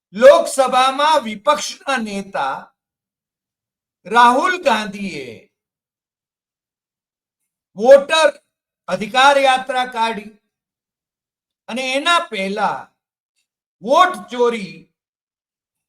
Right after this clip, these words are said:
ના દસ્તાવેજો સાથે દુનિયા સમક્ષ એમણે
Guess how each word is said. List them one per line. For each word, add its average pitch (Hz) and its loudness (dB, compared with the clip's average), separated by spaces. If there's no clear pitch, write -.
ના 233 -4
દસ્તાવેજો 285 -2
સાથે 220 -4
દુનિયા 311 0
સમક્ષ 196 -8
એમણે 233 -4